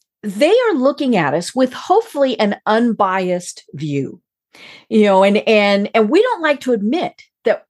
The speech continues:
we have flaws, that we have things that, you know, we aren't perfect. And either that or we admit it and we're so hard on ourselves that then we can't overcome it.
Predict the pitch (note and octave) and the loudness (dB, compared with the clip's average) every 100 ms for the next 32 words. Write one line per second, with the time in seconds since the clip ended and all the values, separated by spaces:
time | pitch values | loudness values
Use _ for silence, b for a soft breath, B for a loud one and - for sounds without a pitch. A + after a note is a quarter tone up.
0 | - F#3 A3+ A3+ G3+ F#3+ - D3 A#2 - | -12 -6 -4 -4 -6 -8 -4 -4 -4 -8
1 | - - B B B A#3 A#3 G3+ A#3+ B3+ | -16 -18 B B B -2 0 0 2 2
2 | C4+ A3+ A#3 A3 G#3 G3+ - B3 B3+ B3 | 0 -2 -2 0 0 -2 -4 0 0 2
3 | A#3+ G#3+ G3+ G3+ E3+ F3+ - F#3 A#2+ G#3+ | 0 -2 -2 -2 -2 -4 -10 -14 -10 -8
4 | G3+ G#3+ F3+ - B3+ C4+ - - - B3 | -8 -10 -4 0 0 -2 -8 -16 -4 -2
5 | A3+ D#3+ - - - B B B B _ | -2 -2 -4 -8 -20 B B B B _
6 | _ - C4+ - D#4 G#4+ D#4+ C4+ A#3 F#3+ | _ 0 0 2 2 4 2 4 2 2
7 | G#3 G3 E3 A#3+ B3 - F#3 F3+ - - | 2 2 2 0 0 0 -2 -4 -4 -2
8 | G3+ F3 - - C#4+ E4 A#3 D#3+ C#3+ C#3 | -2 -2 -10 -4 -2 0 0 -2 -6 -10
9 | - C3 F2+ - - B B B B G#3+ | -10 -12 -12 -14 -14 B B B B 2
10 | A#3 G#3+ G#3+ G#3+ G#3 - F3 D3 - F#3 | 2 2 0 0 -4 -2 -4 -4 -4 -4
11 | E3 | -4